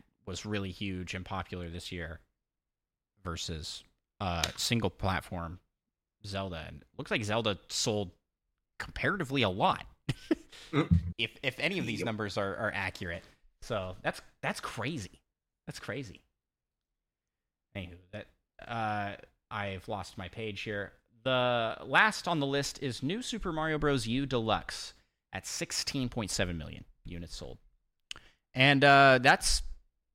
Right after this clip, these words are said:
Speaker 1: interesting. I wonder if Mario Wonder will
Speaker 2: <laughs>
Speaker 1: over-,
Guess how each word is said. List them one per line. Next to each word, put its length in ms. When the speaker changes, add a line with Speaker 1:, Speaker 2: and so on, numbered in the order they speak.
Speaker 1:
interesting. 580
I 100
wonder 220
if 80
Mario 300
Wonder 280
will 140
Speaker 2:
<laughs> 20
Speaker 1:
over-, 220